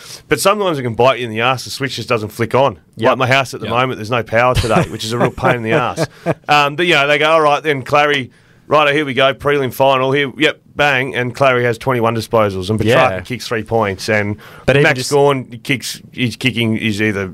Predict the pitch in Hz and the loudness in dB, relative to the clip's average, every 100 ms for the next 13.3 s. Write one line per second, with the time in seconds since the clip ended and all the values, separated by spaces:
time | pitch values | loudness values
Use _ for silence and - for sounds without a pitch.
0 | 104 117 101 110 107 113 107 92 104 113 | -2 0 0 -2 -2 0 0 0 -2 0
1 | 147 110 95 - 123 135 123 113 107 101 | 2 2 -2 -4 0 0 0 -4 -6 -6
2 | - 110 - 90 107 - 107 107 151 117 | -8 -10 -4 -2 0 -2 -2 0 2 2
3 | 131 117 120 104 98 98 107 107 110 120 | 2 0 0 0 -2 0 0 0 -2 -2
4 | 107 107 101 - 113 - 110 139 90 92 | 0 0 -4 -4 -2 2 4 2 0 -8
5 | _ - 113 117 104 101 110 104 127 180 | _ -10 -6 -2 0 0 -2 0 -2 0
6 | 107 95 104 143 143 147 143 135 123 - | 0 0 2 2 2 2 2 0 -2 0
7 | 123 127 131 127 123 113 98 110 104 110 | 2 4 2 0 0 -2 0 0 2 2
8 | 147 107 - 107 95 85 104 - 92 92 | 2 0 -4 -2 -2 -2 -2 -2 -6 -4
9 | 82 92 107 98 95 92 104 120 - 113 | -6 -2 -2 -2 -4 -2 0 0 0 2
10 | 113 107 - 101 98 92 - 156 156 160 | 2 -2 -8 -6 -4 -6 0 2 2 0
11 | 170 - 156 143 131 139 135 123 127 113 | -4 -2 2 2 2 2 0 -4 -6 -6
12 | - - - 123 117 107 - 120 113 104 | -12 -12 -4 0 0 -2 -2 0 2 0
13 | 101 98 92 | 0 -2 -4